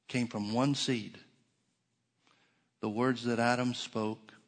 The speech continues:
or I'm sorry, the words that Satan spoke to Adam and Eve. So when Jesus says, "If you understand the parable of the sower sowing the word, you can understand the mysteries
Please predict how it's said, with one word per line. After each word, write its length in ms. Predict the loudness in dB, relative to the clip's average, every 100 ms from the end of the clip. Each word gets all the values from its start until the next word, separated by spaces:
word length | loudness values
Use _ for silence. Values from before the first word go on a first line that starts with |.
| _ -6
or 140 | -2
I'm 100 | -2
sorry, 220 | -4 -6
the 100 | -6
words 240 | -6 -6 -6
that 140 | -8
Satan 340 | -2 0 -2
spoke 380 | -8 -10 -12 -14 -20 _ _ _ _ _ _ _ _
to 120 | -4 -2
Adam 220 | -2 -4
and 100 | -8
Eve. 280 | -12 -18 -20 _ _ _ _ _ _ _ _ _ _ _ _ _ _ _ _ _ _ _ _ _ _ _ _ _ _ _ _ _ _ _ _ _ _ _ _ -20 -20 0
So 160 | 4
when 160 | 6 6
Jesus 380 | 4 4 0 2
says, 420 | 4 4 2 -8 -14 -10
"If 120 | -4 0
you 160 | 2
understand 460 | 2 0 4 4 4
the 40 |
parable 400 | 4 4 4 2
of 60 | -2
the 60 |
sower 280 | 0 2 2
sowing 340 | 2 0 0 -2
the 80 |
word, 360 | -2 -2 -2 -6 -18 _ _ _ _ _ _ _ _ _ _ _ -20 _ _ _ _ _ -18 -12 -4
you 120 | 4
can 120 | 6
understand 500 | 6 4 0 2 2
the 60 | 0
mysteries 720 | 0 -2 -6 -12 -12 -14